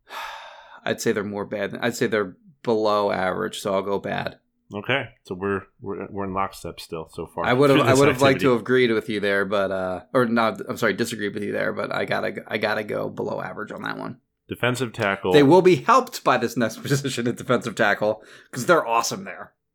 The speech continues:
Speaker 2: Yeah. I mean, Fletcher Cox, Javon Hargrave. I mean, you, they, let me say this, Jimmy.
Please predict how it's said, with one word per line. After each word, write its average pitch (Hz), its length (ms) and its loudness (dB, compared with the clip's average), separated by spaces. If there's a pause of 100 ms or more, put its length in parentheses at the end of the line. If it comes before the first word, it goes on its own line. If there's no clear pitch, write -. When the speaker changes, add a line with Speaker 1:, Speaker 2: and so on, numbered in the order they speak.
Speaker 2:
Yeah. 85 240 -2 (360)
I 107 60 -2
mean, 92 260 -2
Fletcher 117 240 0
Cox, 90 580 -4 (200)
Javon 107 280 2
Hargrave. 87 460 0
I 107 60 -4
mean, 120 100 2
you, 117 260 -2
they, 131 180 2 (420)
let 107 220 0
me 98 60 -2
say 92 160 -2
this, 104 160 0
Jimmy. 87 280 -8